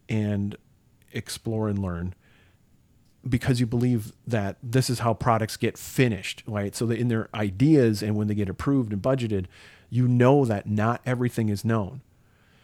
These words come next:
And this is very, very true in all kinds of projects. It's for some reason, though, in the realm of software and digital,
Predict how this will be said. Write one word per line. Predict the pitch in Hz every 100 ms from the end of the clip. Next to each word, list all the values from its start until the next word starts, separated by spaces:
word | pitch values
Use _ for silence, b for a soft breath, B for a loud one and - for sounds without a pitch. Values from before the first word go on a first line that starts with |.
| b -
And | 113
this | 123
is | 127
very, | 113 131 175 170 127
very | 113 156 165 123 107
true | - 190 120 104 -
in | 123 117
all | - 147
kinds | 143 135 120
of | 110
projects. | - 160 151 107 - - -
It's | 123 123
for | 180
some | - 220
reason, | 220 226 151
though, | 127
in | 117
the | 113
realm | 135 160
of | 127
software | - 135 139 131
and | 110 104
digital, | 127 120 101 95